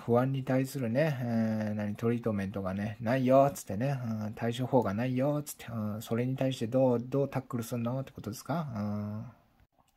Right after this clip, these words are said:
じゃあこれもね、うん、タ-、タックルと相性いいんですかね？これね。タックル、タックル。こっちもタックルですけどね。うん、タックリング。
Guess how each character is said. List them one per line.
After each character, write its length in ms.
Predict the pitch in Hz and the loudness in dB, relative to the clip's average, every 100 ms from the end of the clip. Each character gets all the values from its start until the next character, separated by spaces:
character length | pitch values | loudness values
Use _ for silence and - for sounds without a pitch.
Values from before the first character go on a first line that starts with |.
| - - - - - - | -20 -20 -20 -20 -20 -8
じ 80 | - | 0
ゃ 20 | |
あ 40 | 113 | 4
こ 100 | 120 | 6
れ 80 | 123 | 4
も 100 | 135 | 4
ね、 180 | 175 127 | 4 4
う 160 | 120 113 | 0 0
ん、 40 | |
タ-、 140 | 143 | 0
タ 180 | 143 - | 2 2
ッ 20 | |
ク 180 | 240 - | 2 4
ル 80 | 151 | 4
と 80 | - | 6
相 180 | 120 139 | 6 6
性 200 | 156 117 | 2 0
い 40 | |
い 40 | |
ん 60 | 143 | 0
で 60 | 113 | -2
す 80 | |
か 120 | - - | -4 -4
ね？ 160 | 104 | -4
こ 100 | - | -4
れ 80 | 50 | -6
ね。 180 | 98 90 | -4 -4
タ 100 | - | -6
ッ 40 | 98 | -10
ク 160 | - 104 | -8 -8
ル、 120 | - | -8
タ 120 | - | -12
ッ 40 | 90 | -12
ク 160 | - | -12
ル。 120 | - - - | -14 -14 -14
こ 80 | - | -12
っ 40 | |
ち 100 | - | -8
も 60 | 95 | -6
タ 100 | - | -8
ッ 40 | |
ク 160 | - - | -10 -12
ル 40 | |
で 80 | 78 | -14
す 80 | - | -12
け 80 | - | -10
ど 120 | 90 | -2
ね。 100 | 135 | 0
う 20 | 101 82 85 80 98 | 0 -2 -10 -10 -14
ん、 40 | - | -12
タ 140 | - | -10
ッ 20 | |
ク 160 | 107 - | -8 -6
リ 60 | |
ン 60 | |
グ。 60 | 92 | -6